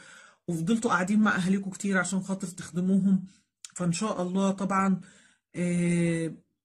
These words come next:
كما تدين تدان، يعني زي ما انت بتعمل زي ما هيتعمل لك، زي ما انتم عشتوا لخدمة أهاليكم ولمراعيتهم ربنا هيبعت لكم اللي هيخدمكم واللي يراعيكم، تمام.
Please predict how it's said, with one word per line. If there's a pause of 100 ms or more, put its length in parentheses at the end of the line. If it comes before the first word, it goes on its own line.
(160)
كما
تدين
تدان،
يعني
زي
ما
انت
بتعمل
زي
ما
هيتعمل
لك، (500)
زي
ما
انتم (100)
عشتوا (140)
لخدمة
أهاليكم
ولمراعيتهم
ربنا
هيبعت
لكم (380)
اللي
هيخدمكم
واللي
يراعيكم، (480)
تمام.